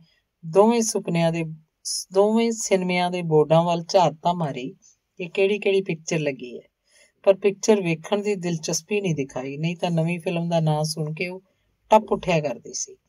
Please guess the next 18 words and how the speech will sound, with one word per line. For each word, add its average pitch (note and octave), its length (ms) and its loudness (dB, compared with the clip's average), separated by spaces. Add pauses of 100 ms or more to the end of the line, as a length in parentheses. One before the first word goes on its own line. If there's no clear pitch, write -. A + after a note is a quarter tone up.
(560)
"ਜੀਜਾ F3 360 0
ਜੀ, E3 320 -2
ਹਾਏ, D#3 300 0
ਇਹ E3+ 280 -4
film D#3+ 320 -2
ਤਾਂ D#3 140 0
ਮੈਂ D3+ 140 -2
ਜ਼ਰੂਰ D#3 340 -6
ਦੇਖਾਂਗੀ, D3+ 580 -8 (540)
ਪਰ A3 120 6
ਇਹ A#3+ 100 4
ਗੱਲਾਂ F#3+ 300 4
ਅੰਮ੍ਰਿਤਸਰ E3+ 460 -2
ਦੀਆਂ D3 320 -8
ਸਨ, - 280 -14 (220)
ਜਦੋਂ D#3+ 280 -4
ਕੁਆਰੀ D#3 460 2
ਹੁੰਦੀ, C#3+ 300 -18